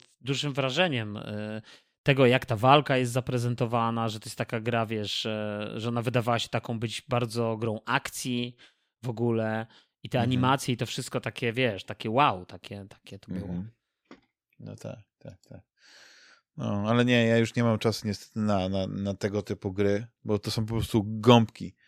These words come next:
Speaker 2: Jak cię wciągną, to, to na amen. I,
Speaker 1: Znaczy, wiesz
Speaker 2: wiesz
Speaker 1: co, ja, ja, a ja właśnie mam coś takiego, że ja, ja mam taką potrzebę, żeby do takich gier na chwilę wrócić i na chwilę wracam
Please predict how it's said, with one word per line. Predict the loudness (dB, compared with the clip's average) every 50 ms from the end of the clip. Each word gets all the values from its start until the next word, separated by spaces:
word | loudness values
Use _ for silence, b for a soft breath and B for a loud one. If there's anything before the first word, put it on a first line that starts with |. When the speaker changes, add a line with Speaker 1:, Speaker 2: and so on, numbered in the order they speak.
| b b b b b
Speaker 2:
Jak | -2 -2 0
cię | -2 -4 -4
wciągną, | -4 -4 -2 -2 0 0 0 -2 -2 -2
to, | -2 0 2 2 2 2
to | 0 -2 -4 -4
na | -4 -4 -6 -4
amen. | -2 -2 -2 -2 -4 -6 -10 -14 _ _ b b b b b b b b b b b b -12 -10
I, | -10 -10 -10 -10 -10 -10 -10 -10
Speaker 1:
Znaczy, | -8 -6 -2 0
wiesz |
Speaker 2:
wiesz | 0 0 0
Speaker 1:
co, | 2 2 2 2
ja, | 2 0 -2 -2
ja, | -4 -4 0
a | 2 4
ja | 4 4 4
właśnie | 2 0 -2 -2 -4
mam | -4 -4
coś | -4 -4
takiego, | -4 -4 -4 -4 -4 -2 -2
że | 0 0 0 0 -2 -2 -6 -12 -18 -20 -20 _ _ _ _ _ _ _ _ _ -8
ja, | -6 -6 -4 -4
ja | -2 0
mam | 0 2 2
taką | 2 0 0 -2 -4
potrzebę, | -4 -6 -8 -6 -2 -2 0 0 0 0
żeby | 0 -2 -4 -4 -6 -6
do | -6 -6
takich | -6 -6 -4 -4 -4 -6 -6 -2
gier | -2 -2 0 0
na | -2 -4
chwilę | -4 -4 -4 -2 0 0 0
wrócić | 0 0 0 -2 -2 -2 -4 -4 -4 -4 -4 -6 -8 -8 -10 _ _ _ -8
i | -4 -2
na | -2 -2
chwilę | -2 -2 -4 -2 -2 -2 -2
wracam | 0 0 0 0 0 0 -2 -2 -2 -4 -6 -12